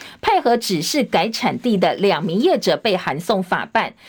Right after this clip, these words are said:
陈吉仲也被告发哦。现在这个部分呢，北检已经侦办了。台北市议员张思刚、国民党立委参选人罗志强等人认为，陈吉仲跟中央畜产会前董事长林聪贤涉嫌教唆厂商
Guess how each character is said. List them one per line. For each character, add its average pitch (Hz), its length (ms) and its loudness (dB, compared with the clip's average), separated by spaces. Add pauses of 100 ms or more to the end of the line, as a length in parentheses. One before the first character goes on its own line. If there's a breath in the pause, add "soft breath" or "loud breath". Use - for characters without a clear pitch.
(180 loud breath)
陈 247 160 0
吉 262 100 -4
仲 269 180 0
也 233 120 2
被 226 160 0
告 196 260 0
发 180 300 0
哦。 160 140 0
现 220 180 -2
在 196 100 2
这 254 160 -2
个 254 80 2
部 247 140 0
分 233 180 0
呢， 175 120 0
北 165 200 0
检 170 200 0
已 135 100 0
经 170 220 0
侦 208 240 0
办 277 200 2
了。 156 220 2 (300 loud breath)
台 370 100 2
北 330 120 0
市 311 120 -4
议 302 40 2
员 277 120 2
张 294 180 0
思 302 160 -4
刚、 294 200 0
国 262 100 0
民 247 140 0
党 240 120 2
立 233 80 2
委 180 120 4
参 220 160 -2
选 208 160 0
人 165 120 0
罗 170 140 4
志 339 160 0
强 226 240 0
等 170 180 0
人 160 280 0 (180 loud breath)
认 285 320 0
为， 165 300 2
陈 185 200 0
吉 208 160 0
仲 220 220 2
跟 226 160 2
中 233 180 2
央 240 140 0
畜 240 160 -2
产 180 180 0
会 208 160 2
前 190 260 0
董 180 180 0
事 196 120 -2
长 165 160 0
林 147 160 -2
聪 339 220 0
贤 190 300 0 (240 loud breath)
涉 339 320 2
嫌 185 380 0
教 240 280 -2
唆 220 240 0
厂 - 300 -4
商 226 320 -2